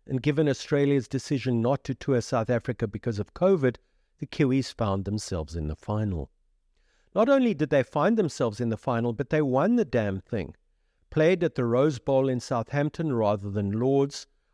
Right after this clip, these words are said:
after it was decided that a hotel in the Rose Bowl precinct made it easier to secure a bubble environment, the game was a low-scoring, wet, and rather bedraggled affair.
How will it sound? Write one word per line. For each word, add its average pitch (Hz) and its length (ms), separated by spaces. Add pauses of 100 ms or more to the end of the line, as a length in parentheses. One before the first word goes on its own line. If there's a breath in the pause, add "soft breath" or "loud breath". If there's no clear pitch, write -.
after 147 360
it - 140
was 131 160
decided 135 640
that 123 180
a 120 80
hotel 135 560
in 120 140
the 113 80
Rose 113 320
Bowl 110 240
precinct 151 680 (400)
made 123 180
it 117 200
easier 139 440
to - 160
secure 123 640
a - 100
bubble 113 400
environment, 113 760 (380)
the 123 80
game 147 320
was 131 180
a 123 60
low-scoring, 131 1000
wet, 117 580
and 117 240
rather 107 300
bedraggled 104 800
affair. 110 500